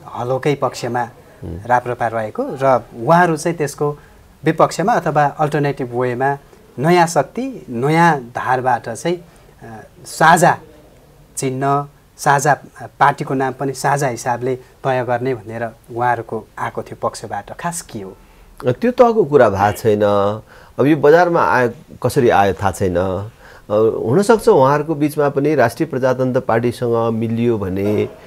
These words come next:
Speaker 2: अ, हामीले कसो गर्नु पर्ला, अ, के के चाहिँ हाम्रो कुराहरू सम्बोधन हुनुपर्छ, अ, भनेर उहाँहरूले पनि छलफल गर्नुभएको होला। र हाम्रो बिचमा पनि अब,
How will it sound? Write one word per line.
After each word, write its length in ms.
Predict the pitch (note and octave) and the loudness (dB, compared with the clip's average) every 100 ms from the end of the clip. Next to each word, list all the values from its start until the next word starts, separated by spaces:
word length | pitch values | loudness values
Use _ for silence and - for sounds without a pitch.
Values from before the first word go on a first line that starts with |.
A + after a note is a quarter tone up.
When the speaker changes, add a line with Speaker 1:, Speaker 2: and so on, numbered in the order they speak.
| - - - | -20 -20 -12
Speaker 2:
अ, 20 | F#2 | -6
हामीले 800 | F#2 F2 G#2+ A#2+ A#2+ B2 A#2+ - | -4 -2 2 2 4 2 2 0
कसो 200 | C3+ D3+ | 2 4
गर्नु 260 | A#2+ A2 A2 | 2 2 2
पर्ला, 460 | G2 F#2+ G2+ G#2 | 0 2 2 2
अ, 60 | G#2+ - - - - - | -2 -14 -20 -20 -20 -10
के 440 | D#2 E2+ E2+ - B2+ | -6 -6 -6 -6 2
के 240 | D#3+ D3 | 4 4
चाहिँ 380 | B2+ G#2+ G#2 D2+ | 4 4 4 0
हाम्रो 480 | - - F#2+ A2 G#2+ | -4 -10 -2 0 0
कुराहरू 420 | - G#2 G2 G2+ | 0 2 2 0
सम्बोधन 440 | A2 G2 G2 G2 | -4 -2 0 0
हुनुपर्छ, 480 | F2+ F2+ F2 E2+ - | 0 -2 -2 -6 -2
अ, 840 | F#2+ G2 - - - - - F#2+ A2 - - - - - | -4 -4 -8 -20 -20 -20 -20 -18 -18 -20 -20 -20 -18 -4
भनेर 240 | F#2+ G2+ | 0 2
उहाँहरूले 420 | F#2+ F#2 F#2+ G2+ G2+ | 2 2 0 0 -2
पनि 100 | G2+ | -2
छलफल 320 | G2 F2+ F#2+ | -2 0 0
गर्नुभएको 520 | F#2 F2 E2+ E2 F2 | 0 0 -2 -2 -2
होला। 400 | E2+ E2+ E2+ - | -2 -2 -4 -8
र 80 | - | -4
हाम्रो 320 | A#2 A2+ F3 | -2 0 -2
बिचमा 340 | G3 C#4 F3+ E3 | -2 -4 2 2
पनि 280 | E3+ D#3 F#3+ | 2 2 2
अब, 420 | A2+ F#2+ A2+ | 0 -2 -2